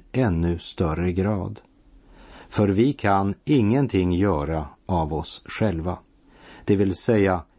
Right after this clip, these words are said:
ingenting som är rätt inför Gud. "Och lägga rökelse på det", står det. Rökelsen bestod av tre sorters kryddor: stakte,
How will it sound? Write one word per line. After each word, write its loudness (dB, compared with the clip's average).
ingenting 2
som -2
är -2
rätt -6
inför -2
Gud. -4
"Och 2
lägga 0
rökelse 0
på 0
det", -6
står -2
det. -14
Rökelsen 2
bestod 0
av 2
tre 2
sorters -2
kryddor: 0
stakte, -2